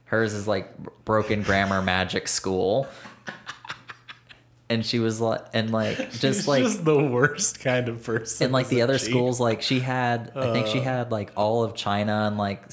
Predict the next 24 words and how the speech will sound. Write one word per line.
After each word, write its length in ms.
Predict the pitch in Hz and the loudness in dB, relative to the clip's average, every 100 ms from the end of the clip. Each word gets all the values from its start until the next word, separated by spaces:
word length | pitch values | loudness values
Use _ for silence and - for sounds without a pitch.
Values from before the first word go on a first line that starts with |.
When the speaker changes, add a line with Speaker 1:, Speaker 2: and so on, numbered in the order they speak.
| - | -12
Speaker 1:
a 40 | - | -8
couple 320 | 123 120 113 | -4 0 2
other 360 | 95 95 104 104 | 2 2 2 2
Asian 360 | 104 101 107 | 2 2 0
countries 500 | 110 110 113 117 113 | 0 -2 0 0 0
all 300 | - 95 98 | -2 0 0
go 160 | 98 104 | 2 2
to 100 | 101 | 2
one 340 | 90 98 98 101 | 2 0 2 0
school. 440 | - 101 101 110 | 0 2 2 2
And 120 | 107 | 2
they're 80 | 107 107 | 2 2
like, 200 | 104 98 - | 2 0 -8
"How 360 | - - 156 208 | -10 -2 2 2
big 220 | 165 175 175 | 4 4 4
is 100 | 139 | 4
that 240 | 120 101 | 4 2
school? 360 | - 151 156 131 | 0 2 4 6
How 140 | 131 | 6
does 120 | 170 | 4
that 280 | 135 98 98 | 4 4 4
work?" 280 | 160 135 - - - - - - | 4 4 2 -4 -12 -12 -6 0
And 100 | 131 | 2
then 180 | 131 | 0